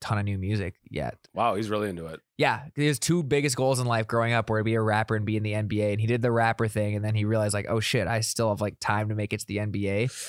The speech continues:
Speaker 1: which you could say is delusional, but he, like, made it to a professional Africa League.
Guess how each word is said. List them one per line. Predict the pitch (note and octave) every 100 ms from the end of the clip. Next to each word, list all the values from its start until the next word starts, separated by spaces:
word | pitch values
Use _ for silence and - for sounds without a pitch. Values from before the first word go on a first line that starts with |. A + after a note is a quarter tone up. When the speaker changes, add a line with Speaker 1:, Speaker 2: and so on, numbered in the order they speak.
| F3+
Speaker 1:
which | - F#3+
you | G3+
could | G3+ G3+
say | E3+ E3
is | D3+
delusional, | C#3+ A#2+ A#2+ C3+ E3+ F#3 G3+
but | E3+ A#2+ - _ -
he, | D3+
like, | E3+ C3+ -
made | A2+ C3
it | C3+
to | C3+
a | A#2+
professional | A#2+ G#2+ B2 B2 A#2
Africa | C2+ A2+ B2 D#3
League. | D3 E3